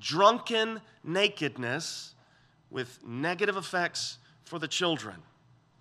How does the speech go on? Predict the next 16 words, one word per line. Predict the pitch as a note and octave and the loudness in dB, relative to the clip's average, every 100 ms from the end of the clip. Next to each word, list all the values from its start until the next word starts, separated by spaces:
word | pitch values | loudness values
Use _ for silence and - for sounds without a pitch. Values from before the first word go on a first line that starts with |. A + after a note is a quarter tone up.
| _ _ _ - | _ _ _ -10
So | - | -6
it's | C3 | 0
another | D3+ F3+ G3+ | 4 4 2
parallel | - F#3+ E3 C#3 | 2 4 6 4
between | C3+ - C#3 | 0 -4 -2
Noah | C3+ C#3 C3+ A#2+ - - - _ | 0 2 2 0 -6 -20 -20 _
and | - A2 | -8 -2
Lot. | A#2+ A2+ F#2 - _ _ _ _ _ - | 2 2 0 -12 _ _ _ _ _ -8
Verse | B2 - | -6 -2
thirty, | D3+ B2 G2 - - - _ _ _ _ _ _ - - - - | 0 0 -2 -10 -20 -20 _ _ _ _ _ _ -20 -20 -16 6
Lot | D3 F3+ | 8 10
went | F3+ D#3 | 8 6
up | D3 | 8
out | D3 | 6
of | D#3+ | 6
Zoar | A2+ A#2+ G#2 G2 G2+ B2 | 2 0 2 2 2 0